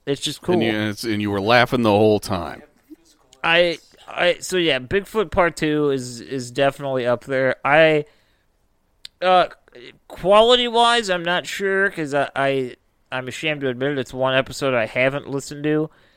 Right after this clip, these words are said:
Speaker 1: of ours, and that would be Bill Schnoblin. That's only because I was
Speaker 2: I'm sick of his shit
Speaker 1: I'm so
Speaker 2: even
Speaker 1: o-,
Speaker 2: thinking about it.
Speaker 1: I'm so oversaturated with, <laughs> with
Speaker 2: <laughs> I
Speaker 1: Schnobes
Speaker 2: don't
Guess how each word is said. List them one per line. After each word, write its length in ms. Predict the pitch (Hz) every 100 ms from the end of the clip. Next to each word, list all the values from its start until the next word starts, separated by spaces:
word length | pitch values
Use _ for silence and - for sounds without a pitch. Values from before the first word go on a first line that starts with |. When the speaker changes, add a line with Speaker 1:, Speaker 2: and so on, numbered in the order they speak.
| _ _ -
Speaker 1:
of 180 | 143 143
ours, 420 | 147 151 147 131
and 120 | 127
that 120 | 143
would 120 | 143
be 120 | 143 127
Bill 300 | 120 135 127
Schnoblin. 680 | - 131 127 139 147 151 -
That's 240 | 143 147 -
only 260 | 139 147
because 500 | 143 131 135 127 117 _ _ _ _ -
I 80 | 147
was 100 | 143
Speaker 2:
I'm 100 | 151
sick 380 | - - 156 143
of 80 | 123
his 180 | 139
shit 400 | - - 139 123 _ _ _
Speaker 1:
I'm 220 | 143 180 156
so 240 | - 160
Speaker 2:
even 180 | 160 160
Speaker 1:
o-, 60 |
Speaker 2:
thinking 320 | 151 160 135 107
about 280 | 90 76
it. 60 | -
Speaker 1:
I'm 140 | 160 151
so 280 | - 175
oversaturated 1120 | 165 160 151 143 - 143 143 - 151 143 135 123
with, 220 | 117 -
<laughs> 360 | 139 - -
with 140 | 160 139
Speaker 2:
<laughs> 300 | - - 143
I 100 | 147
Speaker 1:
Schnobes 200 | 139 -
Speaker 2:
don't 420 | 175 185 151